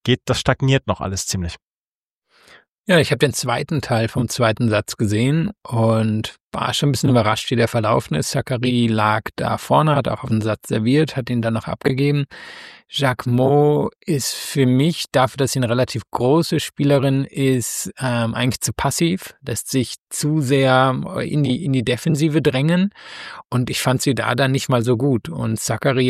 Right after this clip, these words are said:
Speaker 2: hat sie aber immer wieder in den Satz zurückgeholt. Und das vor allem mit schnellen Fehlern.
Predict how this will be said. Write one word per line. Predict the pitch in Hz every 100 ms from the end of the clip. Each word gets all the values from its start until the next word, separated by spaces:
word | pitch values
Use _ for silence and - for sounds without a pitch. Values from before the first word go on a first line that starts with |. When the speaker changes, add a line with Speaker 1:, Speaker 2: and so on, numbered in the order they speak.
| 113
Speaker 2:
hat | 117
sie | 135 117
aber | 110 113
immer | 127 131 117
wieder | 120 120
in | 120
den | 120 110
Satz | 107 110 -
zurückgeholt. | - 127 131 101 104 98 98
Und | 107 110
das | -
vor | -
allem | 117 123 127
mit | 123 - -
schnellen | - 117 143 139
Fehlern. | - 120 113 117